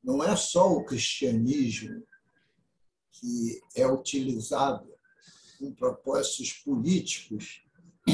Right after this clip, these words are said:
desvirtuado do que seja cristianismo. Outras ideologias também são desvirtuadas da sua verdadeira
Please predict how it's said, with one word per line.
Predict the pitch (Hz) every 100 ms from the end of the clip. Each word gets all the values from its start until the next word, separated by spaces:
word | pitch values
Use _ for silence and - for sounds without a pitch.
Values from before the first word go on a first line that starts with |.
| 147 113
desvirtuado | 175 160 156 175 - - 147 123 139 147 151 175 - _ _ _ _ _ - _ -
do | -
que | - 285
seja | - 127 131 135 127
cristianismo. | 120 - - 139 127 117 113 - _ _ _ _ _ _ _
Outras | 165 220 - 185 165 160 -
ideologias | 143 127 143 135 120 117 139 185 175 -
também | 151 131 -
são | 175 165 170
desvirtuadas | 226 - - - 131 143 - 160
da | 147
sua | - 156 147
verdadeira | 139 - 151 117 123 135 139 139 135 139 -